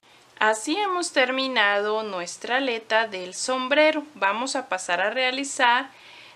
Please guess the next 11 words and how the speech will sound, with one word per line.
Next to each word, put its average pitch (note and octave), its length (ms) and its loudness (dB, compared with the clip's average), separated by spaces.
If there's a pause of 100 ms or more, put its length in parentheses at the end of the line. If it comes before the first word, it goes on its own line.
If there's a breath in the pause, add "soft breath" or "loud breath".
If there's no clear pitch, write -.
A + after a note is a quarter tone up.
la D#4 220 6
parte B3 520 2
circular B3 880 0
blanca G#3+ 680 -2
que F#3 180 -10
lleva E3+ 420 -2
nue-, A#3+ 340 -4
el B3+ 260 -2
logo G#3+ 420 0
de F#3+ 140 -4
la F#3 240 -4